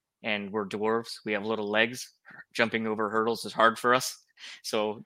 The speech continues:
don't let us, <laughs> d-, like, you know, we don't need to be having to do that. But, um, and this is where I said, uh, dwarves, there's dwarf units that are amazing in, like, your soupy. And if, if that is the case, then,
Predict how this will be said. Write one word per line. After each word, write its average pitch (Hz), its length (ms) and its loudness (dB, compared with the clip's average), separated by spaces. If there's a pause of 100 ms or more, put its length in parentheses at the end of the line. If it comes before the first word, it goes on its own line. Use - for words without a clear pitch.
don't 113 220 0
let 110 140 2
us, - 320 -4
<laughs> - 40 -16
d-, 147 420 4
like, 123 200 2
you 127 60 0
know, 107 100 2
we 113 120 -2
don't 113 160 0
need 110 120 -6
to 113 60 -8
be 107 120 -2
having 110 300 6
to 110 80 -4
do 123 160 -4
that. 156 220 6 (420)
But, 110 180 4 (120)
um, 104 560 2 (800)
and 135 140 4
this 143 140 4
is 143 100 -2
where 131 160 6
I 117 100 6
said, 107 460 0 (280)
uh, 104 520 2 (140)
dwarves, 110 640 -4
there's 107 240 -4
dwarf 110 240 -4
units 104 320 -8
that 107 200 0
are 101 340 -2 (320)
amazing 104 580 -6
in, 101 480 -10 (140)
like, 101 160 -14
your 104 80 -10
soupy. 110 460 -8 (440)
And 98 340 -6
if, - 180 -12
if 220 200 -10
that - 180 6
is 202 140 -4
the - 80 -8
case, 104 360 -6
then, 101 340 -4